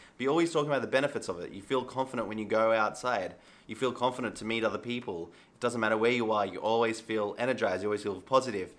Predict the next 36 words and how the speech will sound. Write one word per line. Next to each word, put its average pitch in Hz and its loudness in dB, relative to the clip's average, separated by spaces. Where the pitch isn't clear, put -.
because 117 -4
you 110 0
know 113 4
you're 98 -2
comfortable 107 -4
with 95 -8
how 104 4
you 101 -6
look, 92 -8
okay? 104 -4
Imagine 127 0
the 127 -2
amount 113 0
of 104 -8
people 107 -6
that 101 0
would 107 -2
feel 110 -2
inspired 104 0
by 98 0
you 87 -8
to, 131 0
you 135 -6
know, 131 2
feel 151 0
that 147 4
exact 135 -4
same 127 -2
way, 104 -4
okay? 104 -2
And 117 0
that 131 -2
gives 131 -6
you 131 0
the 117 0
ability, 107 -2